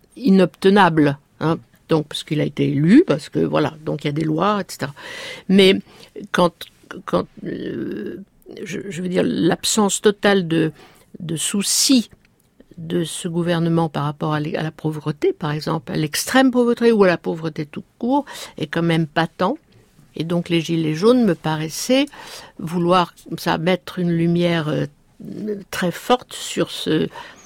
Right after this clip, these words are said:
sur cette espèce de, de lobotomie, enfin, que, qu'on, dont on a l'impression parfois que ce gouvernement a été la victime.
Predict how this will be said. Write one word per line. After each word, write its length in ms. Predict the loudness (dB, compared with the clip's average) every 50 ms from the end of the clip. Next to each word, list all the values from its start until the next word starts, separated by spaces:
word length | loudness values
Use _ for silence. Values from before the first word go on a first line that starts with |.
| _ _ _
sur 180 | -4 -2 -2 0
cette 240 | 0 -2 -2 -4 -6
espèce 400 | -10 -6 -2 0 0 0 0 -2
de, 160 | -4 -4 -4
de 500 | -4 -4 -4 -4 -4 -4 -6 -8 -10 -10 -12 -16 _ _ -6
lobotomie, 720 | 0 2 4 4 6 6 4 4 4 2 2 4 4 4
enfin, 200 | 4 2 0 -2
que, 260 | -2 -2 -4 -4 -6 -8
qu'on, 140 | -8 -8 -6
dont 180 | -4 -4 -4 -4
on 60 | -2 -2
a 20 |
l'impression 440 | -2 -2 -4 -6 -8 -8 -6 -6 -4
parfois 400 | -4 -6 -8 -6 -6 -6 -6 -6 -8
que 100 | -14 -16 -16 -16 -20 -20 -20 -20 -20 -20 -20 _ _ _
ce 160 | -16 -12 -10 -8
gouvernement 640 | -6 -4 -4 -2 -2 -2 -2 -2 -2 -4 -4 -4
a 100 | -4 -4
été 460 | -6 -6 -8 _ -8 -8 -6 -6 -8 -8 -8
la 120 | -6 -6
victime. 680 | -6 -6 -8 -10 -8 -8 -8 -8 -6 -2 2 4 4